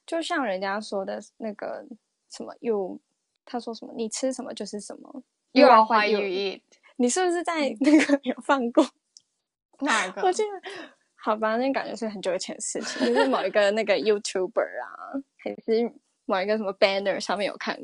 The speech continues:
Speaker 1: 过。
Speaker 2: 嗯？我好像没有。
Speaker 1: 你确定？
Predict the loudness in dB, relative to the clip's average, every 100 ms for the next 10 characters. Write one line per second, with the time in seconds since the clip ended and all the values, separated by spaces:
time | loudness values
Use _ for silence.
0 | -8 -8 -8 -14 -18 -16 -16 -16 -18 -20
1 | _ _ _ _ _ -4 -2 0 -2 -4
2 | -14 _ _ _ _ _ -4 -2 -2 -4
3 | -4 -4 -2 -2 -2 -4 -8 -8 -8 -6
4 | -8 _ -20 -10 -6 0 2 2 2